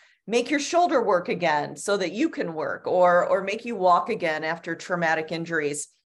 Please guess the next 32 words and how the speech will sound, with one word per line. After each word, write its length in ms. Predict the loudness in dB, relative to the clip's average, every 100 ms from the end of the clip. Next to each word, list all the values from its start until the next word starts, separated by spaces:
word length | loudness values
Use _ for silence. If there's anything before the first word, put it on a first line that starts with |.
| _ _ -2
And 200 | -2 2
that 260 | 2 4
is 320 | 4 4 2 -4
a 80 | -2
lot 480 | 0 4 4 2 -2
of 140 | -6 -4
what 180 | -2 -2
I 120 | -2
do. 220 | -4 0
That 220 | 2 2
is, 240 | 0 -4 -6
you 80 |
know, 140 | -2 0
what 180 | 2 2
I'm 160 | 2
board 280 | 0 -2 -2
certified 540 | -4 -4 -2 0 0
in. 220 | 0 -4 -4
I'm 180 | -4
a 120 | -4 -6
sports 600 | -10 -12 -4 -2 -2 -6
surgeon. 540 | -4 -4 -4 -6 -6
So 180 | -4 2
that 240 | 2 2
means 360 | -2 -6 -6 2
that 340 | 2 2 0 -10 _ _ _
my 140 | -2 0
skill 400 | -2 0 2 2
is 160 | 0
not 180 | -2 0
only 240 | 0 -2 -2
with 200 | -4